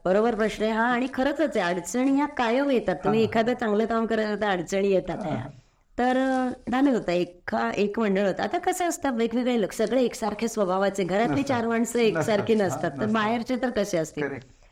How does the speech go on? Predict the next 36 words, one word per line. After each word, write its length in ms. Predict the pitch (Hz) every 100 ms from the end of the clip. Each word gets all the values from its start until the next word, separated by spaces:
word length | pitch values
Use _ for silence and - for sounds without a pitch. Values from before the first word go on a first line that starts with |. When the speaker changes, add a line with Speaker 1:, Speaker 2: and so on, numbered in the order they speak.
| _ _ _ _ - - -
Speaker 1:
एक 140 | 208 208
दिवशी 240 | 254 277
अशीच 260 | 277 311 285
आमची 200 | 233 226
कसब्यातली 560 | 214 165 196 202 220
कुठली 300 | 220 185 185
तरी 140 | 190 190
मिरवणूक 400 | 185 185 214 214
होती 360 | 185 170 151
Speaker 2:
हम्म. 160 | 127 123 - -
Speaker 1:
आणि 260 | 165 185 208
धोधो 520 | 160 170 175 185 269
पाऊस. 420 | 175 156 151 - _ _ 135
Speaker 2:
अच्छा. 320 | 123 247 123
Speaker 1:
इतका 160 | 285
तो, 120 | 339 294
आणि 220 | 240 311
ते 40 | 370
काय 240 | 359 285
असतं, 200 | 277 277
आपली 240 | 233 247 254
चामड्याची 540 | 254 180 175 214 240
पानं, 200 | 196 160
आपण 180 | 165 226
फायबरचं 520 | 220 175 196 226 233
पान 200 | 214 196
नाही 160 | 180 160
वापरत, 180 | 151
Speaker 2:
करेक्ट. 160 | 160 135
Speaker 1:
चामड्याचं 440 | 185 165 185 196
पान, 180 | 185 165
त्याचा 200 | 180 -
Speaker 2:
हम्म. 80 | 240
Speaker 1:
एक 80 | -
आवाज, 400 | 190 180 208 226
नाद 340 | 190 180 202